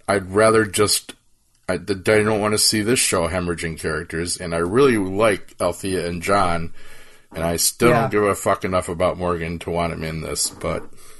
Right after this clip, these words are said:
Speaker 1: and especially this scene made me cringe, because he literally tells us what we just goddamn saw <laughs> on the episode before this. You know, that's his first interview with Althea. So, yeah, just came from Atlanta and then Virginia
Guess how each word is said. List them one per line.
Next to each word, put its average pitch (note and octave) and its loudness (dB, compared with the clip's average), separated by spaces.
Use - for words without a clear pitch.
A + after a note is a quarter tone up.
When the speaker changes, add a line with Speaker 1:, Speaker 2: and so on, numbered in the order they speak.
Speaker 1:
and G#2+ 0
especially A2 2
this G2 0
scene G#2 2
made F#2+ 0
me F2 -4
cringe, D#2+ -2
because F2 -4
he G#2+ -2
literally A#2+ 4
tells A2+ 2
us F#2 0
what G2 0
we G2+ -2
just G2+ 0
goddamn F#2 2
saw E2 0
<laughs> - -4
on C#3 -2
the C3 4
episode A2+ 4
before F#2+ -2
this. D#2+ -2
You G#2+ -2
know, G#2+ 4
that's G#2+ 4
his A2 -2
first A2 0
interview F#2 0
with E2+ -4
Althea. F#2 -2
So, B2 4
yeah, A#2+ 6
just B2 -2
came C3+ 2
from A2 -2
Atlanta B2 4
and G#2+ 0
then G#2 2
Virginia A#2 2